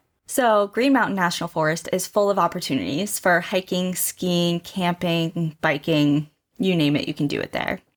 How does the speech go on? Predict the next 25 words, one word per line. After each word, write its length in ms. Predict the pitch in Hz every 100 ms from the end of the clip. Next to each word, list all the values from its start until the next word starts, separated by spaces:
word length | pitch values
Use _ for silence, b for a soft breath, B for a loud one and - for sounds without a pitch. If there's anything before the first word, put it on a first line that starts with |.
| _
And 160 | 220 185
the 80 | 175
first 380 | - 311 -
human 340 | - 262 277 208
inhabitants 680 | 175 165 165 156 165 156 -
of 140 | 190
the 180 | 170 175
area, 540 | 151 147 143 147 185 226
the 160 | 214 -
Abenaki 640 | 175 165 165 156 - 165
and 100 | 170
Mohican 480 | 160 156 143 - 147
tribes, 440 | - 143 135 -
considered 600 | - 185 - 185 180 214
the 120 | 247
mountain 380 | 240 180 139 165
cursed 600 | - - 175 160 - - -
and 200 | 196 190
used 220 | 170 170 -
it 160 | 233 -
only 280 | 175 170 175
to 120 | 185
bury 340 | - 151 151
their 180 | 143 -
dead. 360 | - 98 -